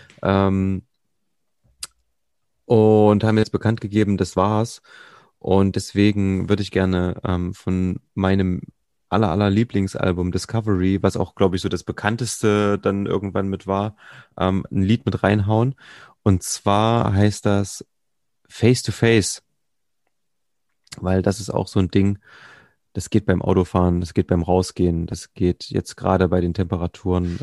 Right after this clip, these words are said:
ähm, ist das für mich einfach so, bam, gute, gute Laune,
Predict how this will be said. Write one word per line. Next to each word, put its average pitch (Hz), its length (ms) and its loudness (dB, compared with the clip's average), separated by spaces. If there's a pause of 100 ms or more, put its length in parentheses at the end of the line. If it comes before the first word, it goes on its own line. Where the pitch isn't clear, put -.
ähm, 87 340 -6 (100)
ist - 160 -8
das 92 120 -2
für - 160 -2
mich 92 220 -2
einfach 92 260 -4
so, 90 280 -6 (180)
bam, 95 460 2 (580)
gute, 120 320 0
gute 101 220 -2
Laune, 95 440 0